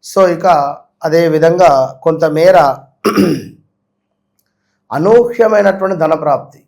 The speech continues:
అసలు ఊహించని ధనప్రాప్తి ఉన్నది, అదొకటి. అదేవిధంగా చక్కటి ఆరోగ్యము ప్లస్, ఆ, సుఖవంతమైనటువంటి జీవితాన్ని గడిపేటువంటి కొన్ని కొన్ని,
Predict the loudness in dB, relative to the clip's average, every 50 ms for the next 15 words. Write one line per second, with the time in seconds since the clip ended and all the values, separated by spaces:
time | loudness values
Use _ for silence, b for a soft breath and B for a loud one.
0 | _ _ _ _ _ _ _ _ _ -12 -8 -6 -4 -4 -2 -2 0 0 -2 -2
1 | -2 -4 -4 -4 -2 0 0 0 0 0 0 0 0 0 -2 -4 -6 -4 -4 -4
2 | -4 -4 -4 -6 -8 -10 -14 _ _ _ _ _ _ _ _ _ -8 -2 -2 0
3 | 0 0 0 0 -2 -4 -6 -8 -12 _ _ _ _ _ _ -2 2 4 4 4
4 | 4 2 0 -2 0 -2 -2 -2 -2 -4 -4 -4 -4 -2 0 2 2 2 2 2
5 | 2 0 -2 -4 -4 -4 -2 -2 -4 -4 -6 -12 -18 _ _ _ -4 -4 -4 -4
6 | -4 -10 -18 -20 -20 _ _ _ _ _ _ _ _ _ _ _ _ _ _ _
7 | -6 -4 -2 -2 0 -2 -2 -4 -6 -8 -10 -6 -4 -2 0 0 0 0 0 0
8 | 0 0 0 0 0 -2 -4 -4 -4 -4 -4 -4 -4 -4 -4 -4 -4 -6 -6 -6
9 | -6 -6 -8 -14 _ _ -18 -12 -8 -6 -4 -4 -4 -4 0 0 0 0 0 -2
10 | -6 -8 -10 -14 _ _ _ _ _ -6 -4 -4 -4 -2 -2 -2 -2 0 -2 -2
11 | -4 -6 -8 -8 -8 -10 -8 -6 -6 -6 -4 -4 -4 -4 -4 -6 -6 -10 -14 -20